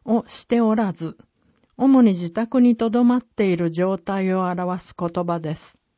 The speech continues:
他者と交わらない形で外出をしている場合も引きこもりに含まれます。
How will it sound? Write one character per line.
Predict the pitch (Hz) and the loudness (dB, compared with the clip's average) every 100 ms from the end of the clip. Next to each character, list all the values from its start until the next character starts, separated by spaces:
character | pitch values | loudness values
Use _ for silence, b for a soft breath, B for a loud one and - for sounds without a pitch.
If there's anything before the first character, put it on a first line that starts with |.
| _ _ _ _ _ _ _ | _ _ _ _ _ _ _
他 | - | -10
者 | 262 262 | -4 -4
と | - 180 | -2 -2
交 | 180 180 254 | -2 -2 -2
わ | 240 | -2
ら | 240 | 0
な | 240 240 | 0 0
い | 208 | -2
形 | - 180 175 175 175 | -6 -6 -6 -6 -4
で | 175 | -4
外 | 180 214 233 | -2 -4 -4
出 | - 233 - 220 | -4 -6 -4 -4
を | 220 | -4
し | - | -4
て | - 208 | -2 0
い | 202 | 0
る | 202 | -2
場 | 190 202 | -4 -4
合 | 185 | -4
も | 165 156 160 - | -2 -2 -4 -10
引 | - | -16
き | - 214 | -10 -6
こ | 214 | -2
も | 202 190 | -2 0
り | 185 | -2
に | 180 180 | -2 -4
含 | - - | -6 -6
ま | 170 165 | -4 -4
れ | 165 | -4
ま | 156 151 | -4 -6
す。 | - - | -10 -20